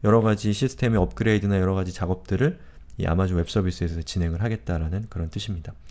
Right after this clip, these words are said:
자, 컨티뉴 누르면 최종적인 이 서머리가 나오고요. 여기서 런치를 클릭하면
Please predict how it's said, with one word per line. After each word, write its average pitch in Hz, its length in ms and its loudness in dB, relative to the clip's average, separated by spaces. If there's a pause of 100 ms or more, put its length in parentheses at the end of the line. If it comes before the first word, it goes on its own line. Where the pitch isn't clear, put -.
(300)
자, 85 140 -4
컨티뉴 131 420 2
누르면 110 480 2 (260)
최종적인 143 880 2 (300)
이 101 80 -2
서머리가 120 460 4
나오고요. 82 460 0 (240)
여기서 92 200 0
런치를 107 480 2
클릭하면 104 640 0